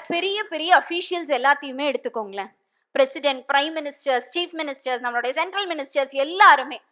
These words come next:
அவங்க இந்த பதவிக்கு நான் வந்துட்டேன் அப்படின்னு பதவி பிரமாணம் எடுக்கும்போது என்னங்க பண்றாங்க? உண்மை மொழி எடுக்கிறாங்களா? உறவு மொழி எடுக்கிறாங்களா? உழைப்பு மொழி எடுக்கிறாங்களா?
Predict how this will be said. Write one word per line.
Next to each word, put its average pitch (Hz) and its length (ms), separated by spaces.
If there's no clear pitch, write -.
அவங்க 320 640
இந்த 311 320
பதவிக்கு 415 640
நான் 277 280
வந்துட்டேன் 381 720
அப்படின்னு 339 360
பதவி 427 360
பிரமாணம் 311 500
எடுக்கும்போது 269 540
என்னங்க 359 500
பண்றாங்க? 240 600
உண்மை 415 340
மொழி 349 260
எடுக்கிறாங்களா? 226 680
உறவு 453 520
மொழி 427 220
எடுக்கிறாங்களா? 285 760
உழைப்பு 508 560
மொழி 440 240
எடுக்கிறாங்களா? 349 680